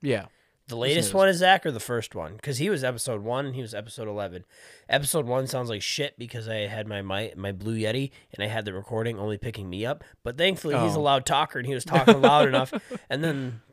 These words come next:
Speaker 2: the other one, uh, episode eleven sounds really good, and that one's actually pretty good. That was my longest one yet, almost two hours.
Speaker 1: I wanna say it was the first one.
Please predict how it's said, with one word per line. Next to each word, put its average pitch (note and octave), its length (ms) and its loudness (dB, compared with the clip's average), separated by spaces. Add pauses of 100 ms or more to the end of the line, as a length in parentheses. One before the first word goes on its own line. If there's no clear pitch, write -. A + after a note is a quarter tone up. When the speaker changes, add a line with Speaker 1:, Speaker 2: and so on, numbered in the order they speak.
Speaker 2:
the B2+ 140 0
other C3+ 200 2
one, G#2+ 460 -4 (420)
uh, G#2 460 -10
episode A#2 320 -2
eleven G#2+ 260 -2
sounds G2+ 280 -8
really G2+ 180 -6
good, G2+ 160 -6
and G#2+ 60 -6
that C#3+ 120 -2
one's G#2 180 -6 (140)
actually G#2+ 380 -6
pretty G2+ 240 -12
good. G2 280 -8 (340)
That B2+ 80 -2
was B2 100 -6
my A2+ 120 -4
longest G2+ 420 -6
one G2 120 -12
yet, F#2+ 160 -8
almost G2 260 -10
two G#2 140 -6
hours. F#2+ 380 -4 (1400)
Speaker 1:
I - 60 -8
wanna A#2+ 280 -4
say F3+ 140 -8
it E3+ 40 -6
was C3 120 -8
the G2+ 80 -14
first F#2+ 340 -12
one. D#2+ 260 -14